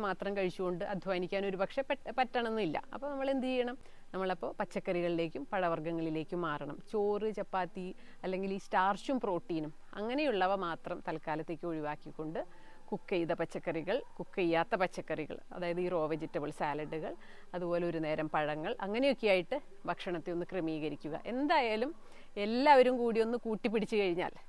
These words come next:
നല്ല രസകരമായിട്ടുള്ളൊരു ചികിത്സ നമ്മുടെ ഓരോരുത്തരുടെയും ശരീരത്തിൽ നടപ്പിലാക്കാനായിട്ട് പറ്റും. ഒരാഴ്ചയോ പത്ത് ദിവസമോ ഒക്കെ എത്രത്തോളം നമുക്ക് സാധിക്കാൻ പറ്റുന്നുണ്ടോ അത് ശ്രമിച്ചു നോക്കുക. എന്തായാലും അവനവന് വേണ്ടിയിട്ട് അവനവൻ സ്പെൻഡ് ചെയ്യാൻ പോകുന്ന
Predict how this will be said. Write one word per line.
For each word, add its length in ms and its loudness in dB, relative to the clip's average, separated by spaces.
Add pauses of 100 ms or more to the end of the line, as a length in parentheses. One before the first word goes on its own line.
(360)
നല്ല 420 0
രസകരമായിട്ടുള്ളൊരു 1040 0
ചികിത്സ 400 -2 (280)
നമ്മുടെ 260 0 (120)
ഓരോരുത്തരുടെയും 800 0 (120)
ശരീരത്തിൽ 420 -4 (120)
നടപ്പിലാക്കാനായിട്ട് 800 -6
പറ്റും. 240 -2 (600)
ഒരാഴ്ചയോ 500 6 (160)
പത്ത് 280 -2
ദിവസമോ 380 0 (100)
ഒക്കെ 200 -4 (100)
എത്രത്തോളം 540 0
നമുക്ക് 280 0
സാധിക്കാൻ 460 0
പറ്റുന്നുണ്ടോ 640 -4
അത് 80 -2 (120)
ശ്രമിച്ചു 340 2
നോക്കുക. 240 2 (100)
എന്തായാലും 340 -4 (640)
അവനവന് 460 2
വേണ്ടിയിട്ട് 440 2 (180)
അവനവൻ 420 2 (220)
സ്പെൻഡ് 340 2
ചെയ്യാൻ 240 2 (100)
പോകുന്ന 360 0